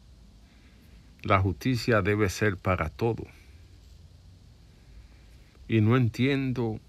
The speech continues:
cómo un expresidente dice que a los expresidentes no se toca.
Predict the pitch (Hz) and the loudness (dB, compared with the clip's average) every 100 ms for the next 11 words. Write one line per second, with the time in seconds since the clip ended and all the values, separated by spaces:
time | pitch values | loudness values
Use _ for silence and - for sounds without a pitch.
0 | - - 117 104 113 117 113 - - 92 | -18 -6 -2 2 2 2 0 -2 -4 -2
1 | 92 90 117 120 117 - 98 - - - | -2 0 0 0 -4 -4 -6 -8 -20 -16
2 | - 92 143 160 - 82 85 - - - | -10 -4 -4 -4 -8 -10 -10 -16 -20 -20
3 | - - - - - - - - - - | -20 -20 -20 -20 -20 -20 -20 -20 -20 -8
4 | - 104 90 98 113 120 - 101 - 92 | 2 2 4 4 4 2 -2 -4 -2 0
5 | 95 104 95 95 90 - 92 92 - 67 | 0 0 -2 -4 -6 -4 -2 -2 -2 -6
6 | - 60 - | -4 -6 -8